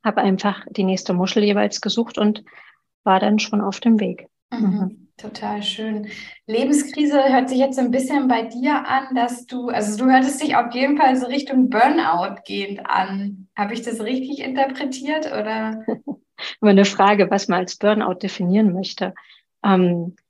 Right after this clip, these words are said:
Speaker 1: vielleicht hing es ein bisschen mit meiner Arbeit zusammen. Wie gesagt, Psychosomatik, das war so, ähm, das erste Jahr, wo ich damit, ähm, beschäftigt war und als Co-Therapeutin gearbeitet hab. Und ich hab einfach gemerkt, diese vielen Lebensgeschichten von anderen mit vielen Themen, die ich bisher für mich selber noch gar nicht, ähm,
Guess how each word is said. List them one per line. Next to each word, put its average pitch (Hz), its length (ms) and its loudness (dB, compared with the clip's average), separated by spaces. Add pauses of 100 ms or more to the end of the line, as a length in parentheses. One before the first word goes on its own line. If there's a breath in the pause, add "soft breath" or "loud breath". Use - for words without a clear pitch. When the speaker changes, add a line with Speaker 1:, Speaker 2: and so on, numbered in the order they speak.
(400)
Speaker 1:
vielleicht 196 300 4
hing 247 120 6
es 240 120 2
ein 214 100 6
bisschen 220 200 0
mit 220 120 2
meiner 196 220 0
Arbeit 226 280 -2
zusammen. 226 340 0
Wie 202 80 -2
gesagt, 196 380 -2
Psychosomatik, 196 1000 -2
das - 200 -8
war 190 180 4
so, 180 360 0
ähm, 180 640 -4
das - 160 -4
erste 220 340 -2
Jahr, 196 320 2
wo 196 100 -2
ich 196 120 -6
damit, 190 440 -4 (640 soft breath)
ähm, 175 560 2
beschäftigt - 680 -2
war 202 180 4
und 196 100 -2
als 202 180 -6
Co-Therapeutin 202 720 0
gearbeitet 202 540 -2
hab. 196 160 -2
Und 185 260 -4
ich - 80 -12
hab 196 100 -4
einfach - 340 -4
gemerkt, 190 460 0 (420 loud breath)
diese 190 160 0
vielen 233 380 4
Lebensgeschichten 220 840 0
von 196 220 -4
anderen 202 400 2
mit 185 140 -8
vielen 202 320 0
Themen, 220 320 2
die 190 80 -4
ich - 160 -12
bisher 196 360 -2
für 196 140 -6
mich 214 200 0
selber 196 240 2
noch 180 180 -4
gar 180 180 -4
nicht, 190 340 -6
ähm, 175 380 -4